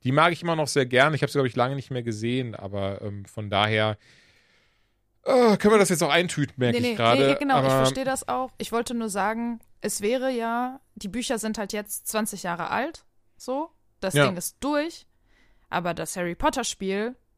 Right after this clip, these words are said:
Speaker 2: ist jetzt erst vor kurzem entwickelt worden.
Speaker 1: Ja, ja,
Speaker 2: Das
Speaker 1: natürlich.
Speaker 2: und da hätte man den,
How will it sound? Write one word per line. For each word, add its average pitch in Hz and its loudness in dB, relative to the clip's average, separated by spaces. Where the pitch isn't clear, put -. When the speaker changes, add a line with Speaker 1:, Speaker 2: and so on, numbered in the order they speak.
Speaker 2:
ist - -10
jetzt 208 -4
erst 208 -8
vor 214 -8
kurzem - -4
entwickelt 165 -10
worden. - -10
Speaker 1:
Ja, 175 4
ja, 208 6
Speaker 2:
Das 180 2
Speaker 1:
natürlich. 143 -4
Speaker 2:
und 214 -2
da 226 8
hätte 254 -2
man 233 -4
den, 208 -4